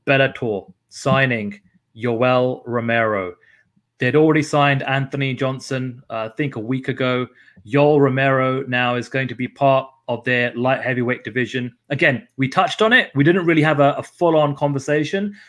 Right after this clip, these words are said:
But right now, Simon, as things currently stand, Bellator's light heavyweight division includes Vadim Nemkov, Ryan Bader, Anthony Johnson,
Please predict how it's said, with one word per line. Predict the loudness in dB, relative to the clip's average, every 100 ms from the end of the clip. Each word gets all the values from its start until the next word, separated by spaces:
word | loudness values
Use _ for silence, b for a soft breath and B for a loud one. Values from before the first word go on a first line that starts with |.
| B -2
But | 2
right | 4 2 4
now, | 2 2
Simon, | 2 0 0 -2
as | -2
things | -4 -6
currently | -4 -4 -4
stand, | -6 -4 -4 -4 -8 _ _ _ _ _ _
Bellator's | -2 0 2 2 2 2
light | 2 2
heavyweight | 0 0 0 0
division | -2 0 0 -2
includes | -4 -2 0 0 -2 -12 -2
Vadim | -2 0 0 0 0 -4 -4
Nemkov, | -2 -2 -4 -6 -6 -10 _ _
Ryan | -2 2 4 2 2
Bader, | 4 4 2 -4 -6 -12 _ -18 -4
Anthony | -2 -2 -2 -2
Johnson, | 2 4 2 0 -4 -6